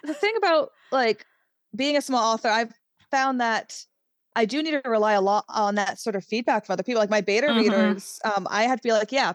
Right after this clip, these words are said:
Speaker 1: be honest." And the ones who are really, like, bluntly honest to me are the ones that have been, like, the most helpful
Speaker 2: Yeah.
Speaker 1: in me saying, "Oh, okay, this storyline isn't working for the people. Like,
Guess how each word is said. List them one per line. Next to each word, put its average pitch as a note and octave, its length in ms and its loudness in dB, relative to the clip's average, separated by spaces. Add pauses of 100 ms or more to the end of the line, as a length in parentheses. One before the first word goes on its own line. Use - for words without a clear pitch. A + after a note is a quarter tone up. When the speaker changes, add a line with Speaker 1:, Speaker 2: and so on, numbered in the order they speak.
(120)
Speaker 1:
be B3+ 180 -6
honest." B3 640 -2
And A3+ 120 0
the G#3+ 80 2
ones B3+ 320 0
who D#4 80 -4
are A#3+ 140 2
really, G#3+ 400 0
like, F#3+ 220 0 (120)
bluntly G#3 380 0
honest G3 360 0
to D4+ 60 -10
me D#4+ 180 -4
are A#3+ 80 -2
the A#3 80 0
ones A#3 220 0
that B3 100 -2
have G#3+ 60 -10
been, A3 120 -2
like, G#3 160 0
the G3 80 -2
most G#3 380 0
helpful A#3+ 1000 2
Speaker 2:
Yeah. G3+ 380 4
Speaker 1:
in - 80 2
me C#4 140 0
saying, C#4+ 360 0
"Oh, F#4+ 200 2
okay, C#4+ 380 0
this A3 280 0 (120)
storyline D4 540 0
isn't A#3 240 -4
working C#4 340 -2
for F#3+ 100 -8
the G3 60 -6
people. E3+ 480 -6
Like, C3+ 160 -2